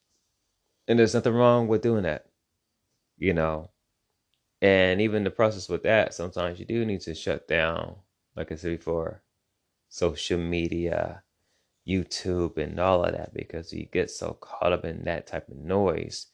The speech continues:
you lose yourself. And when you lose yourself, guess what tends to happen? You don't focus properly. And when you don't focus properly, everything just fall off.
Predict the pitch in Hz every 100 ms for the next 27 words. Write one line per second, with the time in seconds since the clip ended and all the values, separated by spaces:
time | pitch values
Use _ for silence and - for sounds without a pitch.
0 | _ _ _ - 107 117 156 151 92 -
1 | 62 - _ _ _ _ _ _ _ _
2 | _ _ _ - 101 101 90 95 123 127
3 | 123 117 127 120 117 - _ _ _ _
4 | _ _ _ _ _ _ _ _ - 107
5 | 98 98 107 101 101 101 - - - _
6 | _ _ _ _ _ _ - 101 107 98
7 | - 131 120 85 - - - - 67 82
8 | 85 85 85 104 104 104 _ 113 110 113
9 | 120 120 _ _ _ _ _ _ _ _
10 | _ _ _ - - 90 98 95 92 71
11 | 71 - _ 90 90 101 98 -